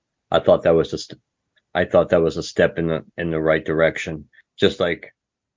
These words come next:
even when we get, when, even when we get to the, when we get to the end and we kinda get the, you know, the, uh,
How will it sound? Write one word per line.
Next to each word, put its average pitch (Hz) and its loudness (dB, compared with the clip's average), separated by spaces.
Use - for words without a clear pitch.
even 98 2
when 92 2
we 90 -2
get, 87 0
when, 92 0
even 131 4
when 120 4
we 110 4
get 104 2
to 107 0
the, 92 2
when 85 -2
we 98 4
get 101 2
to 95 -2
the 90 0
end 92 2
and 85 0
we 87 0
kinda 87 0
get 85 0
the, 85 0
you 80 0
know, 78 0
the, 78 -4
uh, 78 -2